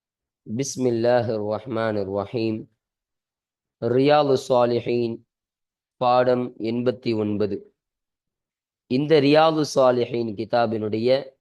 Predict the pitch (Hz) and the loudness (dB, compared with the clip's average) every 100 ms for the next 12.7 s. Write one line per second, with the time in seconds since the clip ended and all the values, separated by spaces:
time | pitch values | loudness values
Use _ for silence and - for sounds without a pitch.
0 | _ _ _ _ _ - 113 131 147 147 | _ _ _ _ _ -10 -4 -2 -2 -4
1 | - 151 147 127 127 131 143 135 131 123 | -2 -2 -2 -2 -2 0 0 0 0 -2
2 | 113 110 - 113 110 - 120 120 120 _ | -6 -8 -6 -4 -4 -6 -6 -6 -8 _
3 | _ _ _ _ _ _ - 120 120 107 | _ _ _ _ _ _ 0 2 2 0
4 | 127 113 110 107 107 117 120 117 110 - | -2 0 0 0 0 -2 -2 -4 -4 -6
5 | 113 110 127 131 _ _ _ _ _ _ | -6 -2 -2 -2 _ _ _ _ _ _
6 | _ _ _ _ _ _ _ _ _ _ | _ _ _ _ _ _ _ _ _ _
7 | - 131 151 156 147 139 135 - 139 135 | -4 0 2 2 4 4 2 -2 -4 -6
8 | - _ _ _ _ - 117 120 143 175 | -10 _ _ _ _ -10 -4 -2 0 2
9 | 180 180 175 170 143 135 139 135 135 139 | 4 4 4 2 0 0 0 0 -2 -4
10 | _ - 113 131 143 156 143 123 120 117 | _ -8 -6 -4 -4 -4 -2 -4 -4 -6
11 | 104 120 127 - 123 113 120 117 113 _ | -4 -2 -2 -2 -6 -4 -4 -4 -6 _
12 | 107 110 120 117 - 117 113 | -6 -2 0 -2 -4 -4 0